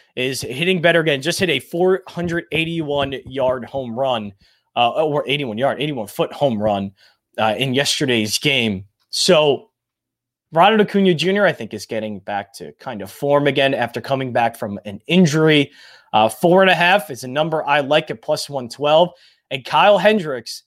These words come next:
is a perfect pitcher to do it against. Uh, I just absolutely hate the spot that he's in here. Uh, this is all from, again, Adam, starting rotation article that you can check out, win daily sports dot com. Also, M L B D F S picks and pivots from our guy, Brian.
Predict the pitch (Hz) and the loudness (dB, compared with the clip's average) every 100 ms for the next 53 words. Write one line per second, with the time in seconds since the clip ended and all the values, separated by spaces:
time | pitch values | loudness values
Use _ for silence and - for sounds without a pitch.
0 | _ _ _ 147 143 147 127 - - 156 | _ _ _ -12 -8 -6 -6 -10 -12 -10
1 | 165 196 185 _ 185 170 160 123 120 _ | -8 -10 -10 _ -12 -10 -8 -8 -10 _
2 | _ _ - 151 - 151 151 147 _ 123 | _ _ -10 -10 -6 -4 -4 -4 _ -12
3 | 117 127 110 78 - - _ _ _ 110 | -10 -6 -6 -8 -14 -16 _ _ _ -2
4 | 110 - 143 120 156 147 - 120 139 156 | -2 0 0 0 -4 -4 -8 -2 0 0
5 | - 151 147 135 123 - 160 165 - - | -4 -2 -2 -4 -6 -6 -6 -6 -8 -10
6 | - 151 147 - _ _ 135 139 143 127 | 0 2 2 -4 _ _ -4 -4 -4 -4
7 | 143 120 139 127 127 _ _ _ 113 117 | -4 -4 -4 -4 -4 _ _ _ 2 2
8 | 135 156 - 170 156 - 156 165 - 156 | 2 0 2 2 2 2 4 4 4 4
9 | 151 147 147 147 147 139 143 156 147 - | 4 -2 0 -2 0 0 0 -2 -4 -6
10 | 147 151 147 147 160 147 - 143 147 139 | -4 -2 -4 -6 -4 -6 -6 -4 -4 -2
11 | 147 135 127 127 143 - 156 156 143 139 | -4 -4 -6 -8 -10 -6 -2 0 0 0
12 | 143 143 143 147 139 156 147 147 139 139 | -2 -2 -2 -4 -2 0 -2 2 2 2
13 | 127 147 170 151 110 147 156 151 147 156 | 0 0 2 0 -2 0 0 0 -4 -4
14 | 147 151 143 - 147 135 120 185 175 - | -4 -4 -6 -6 -6 -6 -2 0 0 -2
15 | 135 127 110 107 101 156 170 185 190 | -4 -2 0 0 0 2 4 4 0